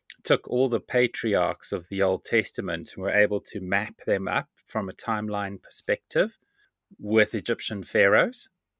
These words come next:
And we know that, like, well, you might not know, but a lot of ancient Judaism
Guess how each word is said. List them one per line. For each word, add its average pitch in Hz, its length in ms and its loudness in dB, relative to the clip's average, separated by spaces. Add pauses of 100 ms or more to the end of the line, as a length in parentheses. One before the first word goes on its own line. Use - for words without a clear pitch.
(400)
And 113 140 2
we 113 100 2
know 123 340 6
that, 92 300 0
like, 98 460 0 (560)
well, 101 440 6
you 104 140 -2
might 113 280 4
not 98 200 -8
know, 87 260 -10
but 98 140 -2
a 95 40 -2
lot 104 160 4
of 98 200 -2 (680)
ancient 110 500 4
Judaism 92 920 2